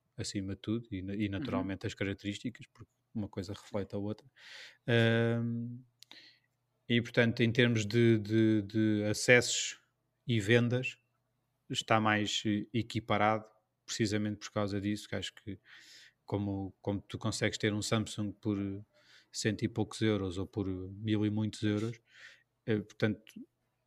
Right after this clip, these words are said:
Speaker 1: n-, há menos espaço para o mercado em segunda mão ou para o mercado dos recondicionados que seja. Eh, e, portanto, eh, são, são duas formas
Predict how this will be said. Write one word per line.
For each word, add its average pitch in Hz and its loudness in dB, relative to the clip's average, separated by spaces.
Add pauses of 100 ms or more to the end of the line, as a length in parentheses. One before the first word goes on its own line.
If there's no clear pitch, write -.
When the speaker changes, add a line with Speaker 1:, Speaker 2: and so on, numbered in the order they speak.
(1160)
Speaker 1:
n-, 135 0
há 117 8
menos 120 6
espaço - 0
para 104 -2
o 101 -2
mercado 104 -4
em 98 -8
segunda 98 -10
mão 92 -10 (440)
ou 98 -8
para - -8
o 92 -4
mercado 92 -6
dos 95 -8
recondicionados 92 -10
que - -18
seja. 90 -16 (580)
Eh, 95 -8 (440)
e, 107 -8
portanto, - -8 (580)
eh, 101 -12 (200)
são, 101 -8 (800)
são 113 -4
duas 104 0
formas 98 -4